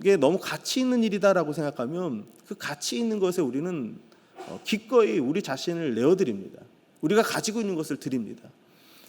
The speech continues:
그런 것처럼 하나님은 우리를 구원하신 분이십니다. 이 세상의 그 어떤 가치하고도 비교할 수 없는 분이십니다. 그것을 우리가 깨닫기 시작한다고 한다면 하나님 앞에 우리가 아낌없이 우리 자신을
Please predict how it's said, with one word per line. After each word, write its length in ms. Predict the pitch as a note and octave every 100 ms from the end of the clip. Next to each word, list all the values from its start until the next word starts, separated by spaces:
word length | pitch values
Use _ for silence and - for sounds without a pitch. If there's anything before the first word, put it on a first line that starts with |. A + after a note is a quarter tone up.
| -
그런 220 | G#3+ A#3+
것처럼 500 | A3+ A3+ A3+ F#3 A2 - - -
하나님은 500 | - C#4 C4 B3+ A3+
우리를 380 | F3 A3 A3+
구원하신 580 | A3+ F3 A#3+ B3 A#3 G3+
분이십니다. 520 | D#3+ A#2+ - F2+ - - _ _ _ -
이 100 | F#3
세상의 360 | B3+ B3+ B3
그 200 | A#3+ A3+
어떤 320 | A#3+ A#3+ B3+
가치하고도 540 | G#3 F3+ - A3+ G3+ G3
비교할 400 | - A3 C#4 C4
수 160 | -
없는 240 | G3+ F3+ C#3+
분이십니다. 560 | A#2 A2 - D2+ - - _ _ _ _
그것을 220 | - A3+ C4
우리가 260 | A#3 B3
깨닫기 460 | A#3+ C4 C4+ C4 B3+
시작한다고 520 | - A#3 A3 G#3 F#3+
한다면 540 | F#3 D#3+ F#3+ G#3 A#2 - - -
하나님 460 | - E4 D4 C4+
앞에 480 | F3 - G3+ F3+ A2+ -
우리가 300 | D3+ G3 G3+
아낌없이 680 | - - A#3 A3 A3 - G#3+
우리 220 | D3+ F3+
자신을 520 | F3 A#2+ D#3+ F3 A2+